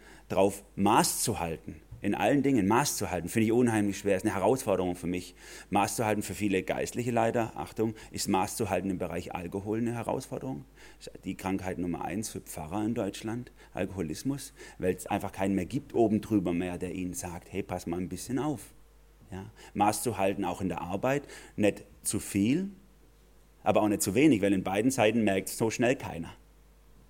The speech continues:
Erst wenn's zu spät ist. Mich selber zu leiten, ist für mich selber die größte Herausforderung. Hier scheitere ich auch am öftesten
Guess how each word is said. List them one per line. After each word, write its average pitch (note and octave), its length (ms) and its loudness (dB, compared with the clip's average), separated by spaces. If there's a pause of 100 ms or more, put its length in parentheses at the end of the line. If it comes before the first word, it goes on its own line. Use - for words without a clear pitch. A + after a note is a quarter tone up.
(220)
Erst F#2+ 240 -2
wenn's G#2 200 0
zu A2 140 -4
spät - 320 -2
ist. - 260 -12 (800)
Mich C#3 140 12
selber B2+ 260 12
zu B2+ 120 4
leiten, G#2 380 6
ist A2 140 -4
für - 80 -2
mich A2 320 2 (240)
selber G#2 260 8
die G2+ 120 2
größte G2 280 0
Herausforderung. F#2+ 600 2
Hier G2+ 160 6
scheitere G2+ 340 6
ich G#2+ 140 2
auch F#2 140 2
am G2 100 -2
öftesten F#2 600 -4